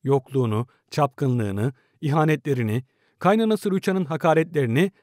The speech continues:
dayaklarını yaşadıktan sonra kızı Defne'yi alır ve boşanır. Yıllar sonra karşısına çıkan kendi hayat mücadelesini verdiği şirketin sahibi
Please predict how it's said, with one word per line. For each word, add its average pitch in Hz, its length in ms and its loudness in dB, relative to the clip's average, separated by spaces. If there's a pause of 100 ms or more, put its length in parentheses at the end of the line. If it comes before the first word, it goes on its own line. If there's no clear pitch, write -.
(160)
dayaklarını 170 540 2
yaşadıktan 156 580 0
sonra 147 460 -2 (280)
kızı 165 300 0
Defne'yi 143 420 0
alır 165 300 -2
ve 139 140 2
boşanır. 104 460 -6 (880)
Yıllar 139 340 2
sonra 123 340 -4
karşısına 131 520 -2
çıkan 131 340 -4
kendi 147 340 -2
hayat 135 320 -2
mücadelesini 147 680 -2
verdiği 135 300 -2
şirketin 143 440 -6
sahibi 113 600 -2